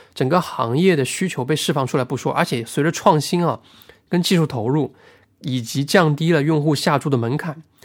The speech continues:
合法化以后，增加了交互，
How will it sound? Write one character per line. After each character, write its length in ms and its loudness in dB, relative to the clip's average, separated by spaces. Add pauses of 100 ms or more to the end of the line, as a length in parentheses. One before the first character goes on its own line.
(180)
合 160 -4
法 180 0
化 180 2
以 100 -8
后， 260 -12 (320)
增 180 0
加 100 2
了 80 2
交 200 0
互， 240 -6